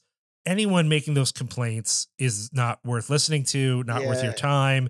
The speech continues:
Speaker 2: And
Speaker 1: Tell them to fuck
Speaker 2: unfortunately,
Speaker 1: off.
Speaker 2: boring. Sorry.
Speaker 1: And, and what's more, it doesn't make sense because her performance is great. If you think, I don't think anyone who's, doesn't like this movie who isn't crazy is like,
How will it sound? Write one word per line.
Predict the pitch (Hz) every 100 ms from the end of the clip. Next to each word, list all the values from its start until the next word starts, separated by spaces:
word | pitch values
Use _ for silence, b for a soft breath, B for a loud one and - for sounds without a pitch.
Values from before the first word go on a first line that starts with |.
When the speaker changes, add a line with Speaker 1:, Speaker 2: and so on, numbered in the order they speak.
| - 135
Speaker 2:
And | 135
Speaker 1:
Tell | 147 143
them | 139 120
to | 113
fuck | - 107
Speaker 2:
unfortunately, | 104 104 107
Speaker 1:
off. | -
Speaker 2:
boring. | 107 87 107 104 101 85 73 73 _ 80
Sorry. | - 92 73 -
Speaker 1:
And, | 214 214
and | 196 185
what's | 185 -
more, | 185 247 156 -
it | - 143
doesn't | 175 170
make | 156
sense | - 175
because | - 151 151
her | 139
performance | 143 147 165 165
is | 127
great. | - 151 123 B B B
If | 147 139
you | 190
think, | - 196 180 - -
I | 190
don't | 285
think | 170
anyone | 143 202 170
who's, | 139 120 - _ _
doesn't | 151 147 139
like | 131
this | 127 -
movie | 135 127 117 - -
who | 131 127
isn't | 123 123 107
crazy | 143 147 127
is | 117 113
like, | 107 -